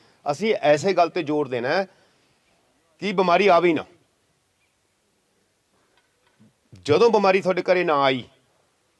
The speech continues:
ਤੁਹਾਡੇ ਖਰਚੇ ਬਚ ਗਏ। ਬਸ, ਤੁਹਾਡੇ ਖਰਚੇ ਬਚਣ ਲੱਗ ਗਏ, ਤੁਹਾਡੀਆਂ ਦਵਾਈਆਂ ਬਚਣ ਲੱਗ ਗਈਆਂ, ਤੁਹਾਡੇ ਜਾਨਵਰ ਆਟੋਮੈਟਿਕਲੀ ਤੰਦਰੁਸਤ ਰਹਿਣ ਲੱਗ ਜਾਣੇ।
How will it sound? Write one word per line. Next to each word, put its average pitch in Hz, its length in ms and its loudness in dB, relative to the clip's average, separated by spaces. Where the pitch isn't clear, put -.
ਤੁਹਾਡੇ 175 280 0
ਖਰਚੇ 147 260 -2
ਬਚ 101 200 -6
ਗਏ। - 80 -20
ਬਸ, - 240 -10
ਤੁਹਾਡੇ 151 280 0
ਖਰਚੇ 139 400 -4
ਬਚਣ 156 280 -4
ਲੱਗ 185 160 0
ਗਏ, 208 240 0
ਤੁਹਾਡੀਆਂ 156 320 -4
ਦਵਾਈਆਂ 131 380 -2
ਬਚਣ 151 480 -4
ਲੱਗ 180 140 0
ਗਈਆਂ, 202 320 0
ਤੁਹਾਡੇ 170 280 0
ਜਾਨਵਰ 151 420 0
ਆਟੋਮੈਟਿਕਲੀ 143 800 -2
ਤੰਦਰੁਸਤ 120 460 -6
ਰਹਿਣ 113 160 -8
ਲੱਗ 107 120 -6
ਜਾਣੇ। - 240 -20